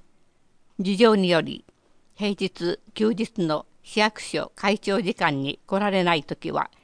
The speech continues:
市民課までご相談ください。三月二十日祝日、九時から正午、市役所一階市民課で。持参する書類。丸一、市役所からの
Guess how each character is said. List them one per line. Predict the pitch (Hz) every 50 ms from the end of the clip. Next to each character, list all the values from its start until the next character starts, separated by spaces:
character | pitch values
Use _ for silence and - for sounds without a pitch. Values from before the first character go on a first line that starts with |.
| _ _ _ _ -
市 | - - 208 220
民 | 233 226 208
課 | - 196 180
ま | 170 202 190
で | 147 143 - - -
ご | - 180
相 | 170 - 196 180 175
談 | 165 151 185 185
く | - 165
だ | - 190
さ | - - - -
い。 | 151 - _ _ _ _ _ _ _ - - - - _ _ _ _ _ _ - - - - - - _ - - - _ _ _ _ _ _ _ _ _ _ _ _ _ _
三 | - - 226 233 226
月 | 208 - 220 - 170
二 | - - 185
十 | - - -
日 | - 156 - -
祝 | - - - 247 220
日、 | 156 160 - - - 160 - - - - - - -
九 | - 247
時 | 202 220 196
か | - - 160
ら | - 160
正 | - - 175 160 147
午、 | 95 - - - - - - - - - - _
市 | - - - 226
役 | 233 233 - 247
所 | - - 240 -
一 | - 185 - _ _
階 | - 170 151 156 - - -
市 | - - - 208
民 | 254 240 220 196
課 | - - 165 160
で。 | - - - - _ _ _ _ _ _ _ _ _ _ _ _ _ _ _ -
持 | 185 185
参 | - 262 240 247 -
す | - 214 185
る | 226
書 | - - - 175 147
類。 | 143 151 147 139 - _ _ - - - - - - - - - _ - - - - - _ _ _ -
丸 | 196 190 190 202
一、 | 202 202 - - - 156 - - - - - - - - - - - _ _ -
市 | - - 240
役 | 214 233 - -
所 | - 269 233
か | - 175
ら | 156 156
の | - 147 151 - -